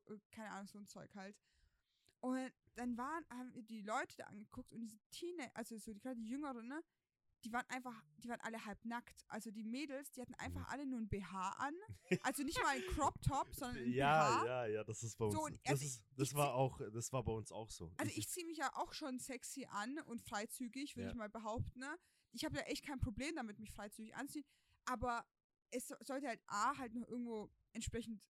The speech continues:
Speaker 1: 'n Look sein, weißt du, so 'n Outfit, was, also so 'n kom-, so 'n Look halt, 'n kompletter Look. Und jetzt einfach nicht nur Jeans, sondern einfach 'n B H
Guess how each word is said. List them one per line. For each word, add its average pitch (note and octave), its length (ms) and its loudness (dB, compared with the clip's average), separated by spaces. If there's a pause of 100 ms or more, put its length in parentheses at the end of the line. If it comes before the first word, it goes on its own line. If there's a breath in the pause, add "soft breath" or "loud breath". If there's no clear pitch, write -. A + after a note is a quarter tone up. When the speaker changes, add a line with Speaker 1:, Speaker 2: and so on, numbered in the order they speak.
(1040)
Speaker 1:
'n A#3+ 220 8
Look C4 220 6
sein, D4 440 0 (180)
weißt C#4 240 2
du, D#4+ 60 -2
so A#3+ 40 -2
'n A#3+ 60 -6 (100)
Outfit, F4+ 600 4
was, - 260 0 (120)
also - 180 -4
so D4+ 100 -6
'n C4 80 -6
kom-, A#3 200 -8 (380)
so - 160 -4 (140)
'n C#4 100 -2
Look A4+ 320 2
halt, A#3+ 200 0
'n C4 80 -4
kompletter E4+ 400 -6
Look. F#4+ 240 -2 (500 loud breath)
Und C#4+ 140 4
jetzt - 200 -4
einfach E4+ 180 0
nicht D4+ 140 -2
nur C#4 140 4
Jeans, C#4 360 -2
sondern - 140 -4
einfach D4+ 160 -4
'n B3 120 2
B A3 120 2
H A3+ 300 0